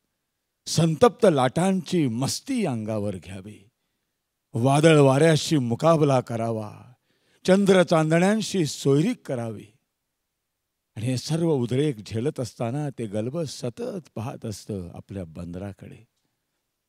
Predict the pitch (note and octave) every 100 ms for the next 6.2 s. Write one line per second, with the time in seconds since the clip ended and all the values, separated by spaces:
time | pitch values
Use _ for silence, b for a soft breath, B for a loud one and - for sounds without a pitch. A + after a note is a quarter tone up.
0 | _ _ _ _ _ _ _ _ _ _
1 | A2+ A#2+ D3 C#3 D3 D#3+ D#3+ E3+ F3 F3+
2 | C#3 C3+ C#3+ D#3 F#3 F3+ D3 A#2 A2+ D3
3 | F3 F3 E3 C#3+ G2+ B2 C3 E3+ D3 F#3
4 | G3+ C#3 B2+ A#2+ B2+ C#3+ - D#3 C3+ G3+
5 | D#3+ A2 G#2+ B2 F3+ F3+ F3+ G#3 - A2+
6 | - G2